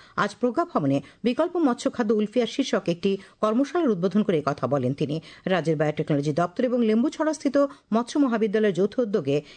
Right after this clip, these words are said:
এবং ভারত সরকারের বায়োটেকনোলজি দপ্তরের আর্থিক সহায়তায় বিকল্প মৎস্য খাদ্য হিসেবে উলফিয়া চাষ প্রকল্প হাতে নেওয়া হয়েছে বলে শ্রী দেববর্মা জানান। আজকের কর্মশালায় বায়োটেকনোলজি দপ্তরের সচিব, অধিকর্তা, যুগ্ম অধিকর্তা, মৎস্য মহাবিদ্যালয়ের ডিন সহ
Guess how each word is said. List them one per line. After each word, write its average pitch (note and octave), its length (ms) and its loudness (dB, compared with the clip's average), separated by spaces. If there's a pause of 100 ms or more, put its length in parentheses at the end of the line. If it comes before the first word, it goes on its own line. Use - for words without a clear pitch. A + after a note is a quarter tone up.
এবং E3 300 2
ভারত F#3 260 0
সরকারের G#3 380 -2
বায়োটেকনোলজি E3+ 560 0
দপ্তরের E3+ 400 0 (240)
আর্থিক A3+ 360 -2
সহায়তায় G#3+ 500 0 (240)
বিকল্প C#4 300 0
মৎস্য G#3 340 0
খাদ্য E3 260 0
হিসেবে F#3 360 2
উলফিয়া G#3+ 320 0
চাষ F#3+ 200 -4
প্রকল্প E3+ 440 -2 (260)
হাতে F#3+ 200 -2
নেওয়া B3+ 160 2
হয়েছে G#3 260 0
বলে C3+ 180 0
শ্রী E3 280 0 (220)
দেববর্মা C#3 380 2
জানান। C3+ 420 -4 (380)
আজকের C#4+ 300 0
কর্মশালায় D4+ 480 2
বায়োটেকনোলজি G3 520 0
দপ্তরের D#3 320 -2
সচিব, G#3 380 0
অধিকর্তা, D#3 400 0
যুগ্ম D3 220 0
অধিকর্তা, F#3+ 460 0 (260)
মৎস্য B3 240 0
মহাবিদ্যালয়ের A#3+ 520 0
ডিন A#3 160 2
সহ D3+ 320 0